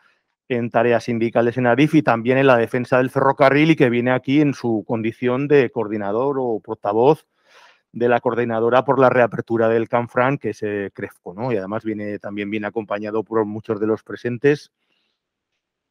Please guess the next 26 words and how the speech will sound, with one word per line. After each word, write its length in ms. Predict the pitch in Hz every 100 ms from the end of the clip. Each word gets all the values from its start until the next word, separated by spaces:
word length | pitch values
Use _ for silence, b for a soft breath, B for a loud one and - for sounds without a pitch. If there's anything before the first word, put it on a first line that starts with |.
| _ _ _
Nos 140 | 127
acompaña 400 | 127 117 127 135
también 340 | 131 135 139 143
Gregorio 460 | 123 107 123 135
Briz, 280 | 131 175 190
que 100 | -
es 100 | 127
el 100 | 123
director 420 | 113 113 - 120
general 460 | - 117 113 113 113
de 300 | 107 98 92
Transportes 600 | - 95 - 123 - 131
del 120 | 117
Gobierno 360 | 101 107 104 107
de 80 | 104
Aragón, 320 | 104 117 139
a 100 | 120
quien 120 | 113
le 80 | 107
agradecemos 480 | 98 101 95 104 98
mucho 300 | 101 110 95
su 280 | 104 101 98
presencia, 420 | 104 113 117 139
su 100 | 120
asistencia 520 | 104 101 107 - 107
hoy. 240 | 113 147